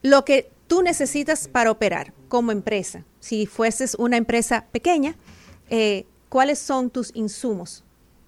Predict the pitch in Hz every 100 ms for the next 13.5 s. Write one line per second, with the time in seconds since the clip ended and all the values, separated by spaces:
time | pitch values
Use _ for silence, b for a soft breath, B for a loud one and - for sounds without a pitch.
0 | _ - 202 220 214 220 240 277 330 302
1 | 262 302 349 339 330 330 - 202 196 -
2 | 254 277 240 220 233 277 214 - 277 320
3 | 320 285 240 - - 311 320 190 185 -
4 | b b b 226 254 302 240 214 277 254
5 | 202 214 190 170 - 254 285 220 180 254
6 | 320 311 294 294 277 233 202 190 196 185
7 | 165 - B B B 240 240 233 220 233
8 | 220 226 254 339 254 285 320 349 349 B
9 | B 220 202 247 240 226 220 240 247 277
10 | 359 349 359 - 269 254 240 226 294 294
11 | 320 320 - - 233 214 - 226 208 185
12 | 165 _ b b 254 254 262 302 320 294
13 | 277 320 320 311